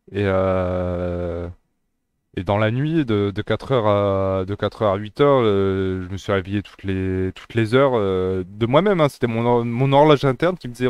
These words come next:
Regarde ton téléphone, genre, euh, imagine, ils ont push dans la nuit et tout, tu vois, genre, on pourra pas push, du coup. »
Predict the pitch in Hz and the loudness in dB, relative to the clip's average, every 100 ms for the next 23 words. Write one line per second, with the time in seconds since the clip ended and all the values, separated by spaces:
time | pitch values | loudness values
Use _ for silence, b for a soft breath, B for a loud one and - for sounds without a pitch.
0 | - 127 123 127 117 117 143 127 110 95 | 0 -2 -2 -2 -2 0 0 0 0 0
1 | 95 - b b b 107 113 127 107 107 | -2 -4 b b b -4 -2 -2 -4 -8
2 | - 120 107 107 113 120 110 - 123 110 | -6 -2 0 0 0 -4 -6 -8 -8 -2
3 | 104 98 92 92 - 104 120 - 131 117 | 0 0 -2 -4 2 2 2 0 -8 -10
4 | 107 - 120 | -12 -8 -6